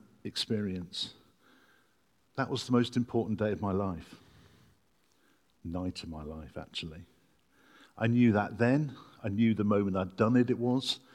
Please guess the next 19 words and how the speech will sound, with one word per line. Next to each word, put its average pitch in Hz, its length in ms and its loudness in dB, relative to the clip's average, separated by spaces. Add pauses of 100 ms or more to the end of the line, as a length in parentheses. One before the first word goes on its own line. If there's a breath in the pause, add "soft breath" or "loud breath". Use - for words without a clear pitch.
(220 loud breath)
and 107 140 0
I 101 80 2
know 101 200 2
it 87 160 -2
now. 87 360 -4 (1200 soft breath)
I 107 80 -4
decided 113 600 0
to 113 100 -6
follow 113 460 2
and 104 120 2
trust - 420 -6
in 95 140 -2
Jesus, 87 640 -6 (200)
and 98 120 -6
it 98 80 -4
was 107 140 -10
the - 80 -10
best - 460 -8
thing 92 260 -6